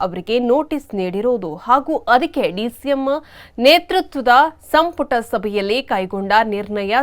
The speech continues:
ಸತ್ಯ. ರಾಜ್ಯದಲ್ಲಿ ಕಾಂಗ್ರೆಸ್ ಸರ್ಕಾರ, ರಾಜಭವನದ ನಡುವೆ ಸಂಘರ್ಷದ ವಾತಾವರಣ ಸೃಷ್ಟಿಯಾಗಿದೆ.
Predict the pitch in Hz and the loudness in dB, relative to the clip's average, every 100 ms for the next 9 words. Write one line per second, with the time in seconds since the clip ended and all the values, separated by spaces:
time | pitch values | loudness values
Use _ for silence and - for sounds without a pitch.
0 | - 320 294 220 175 185 254 233 269 269 | 0 -4 0 0 2 2 2 0 -4 -4
1 | 226 233 269 180 202 208 196 - 220 233 | -4 -6 -2 -2 -2 -6 -10 -6 -6 -4
2 | 320 302 214 311 - - 220 247 285 - | -4 0 2 0 -4 -2 6 8 8 4
3 | 285 214 202 196 180 175 160 170 208 277 | -2 0 -4 -4 -4 -4 -4 -2 -2 -2
4 | 254 - - 247 269 269 - 214 180 156 | -4 -8 -4 -4 -2 -6 -8 -10 -6 -6
5 | 160 160 - 269 - - 185 165 - - | -4 -4 -6 -12 -12 -14 -12 -12 -14 -10
6 | 285 - - 175 135 165 175 165 - - | -10 -10 -18 -16 -14 -4 -2 -2 -6 -20